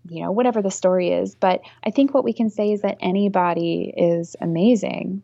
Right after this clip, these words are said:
regardless of if it's female or male, because it exists. And what you know, like,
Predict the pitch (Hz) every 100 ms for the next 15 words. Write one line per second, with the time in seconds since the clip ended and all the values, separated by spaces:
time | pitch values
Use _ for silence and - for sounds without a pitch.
0 | - 190 185 185 180 175 175 170 170 -
1 | - 170 165 170 175 170 220 254 196 185
2 | 190 - 180 170 160 165 214 - - -
3 | - - _ _ _ _ _ _ _ -
4 | - 220 226 208 208 302 254 185 180 -